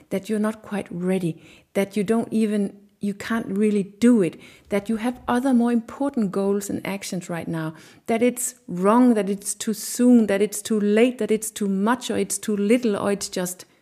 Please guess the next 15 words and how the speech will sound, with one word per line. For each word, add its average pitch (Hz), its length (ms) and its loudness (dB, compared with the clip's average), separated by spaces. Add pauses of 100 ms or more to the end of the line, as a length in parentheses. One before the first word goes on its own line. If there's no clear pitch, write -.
(300)
completely 165 640 -4 (320)
not 139 300 -4 (120)
important. - 720 0 (2250)
Your 170 140 -2
mind 208 400 6
is 175 180 -4
constantly 247 880 4
and 165 200 -6
all 247 280 6
the 240 120 2
time 180 760 0 (580)
securing 247 920 6
that 214 260 0
everything 196 580 2
stays 160 640 -2